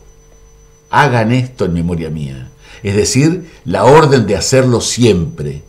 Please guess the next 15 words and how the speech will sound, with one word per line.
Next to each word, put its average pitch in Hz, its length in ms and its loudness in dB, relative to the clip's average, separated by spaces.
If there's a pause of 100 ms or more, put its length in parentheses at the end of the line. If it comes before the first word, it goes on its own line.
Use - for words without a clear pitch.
¿no? 131 280 -6 (340)
La 101 120 2
Eucaristía 110 840 0
que 98 140 -4
repetimos. 85 720 -4 (400)
De 139 160 4
la 156 140 8
misma 214 320 6
manera, 170 480 6
dice 127 320 2
San 113 240 2
Pablo, 117 360 6
después 101 400 2
de 127 120 4
cenar, 143 500 2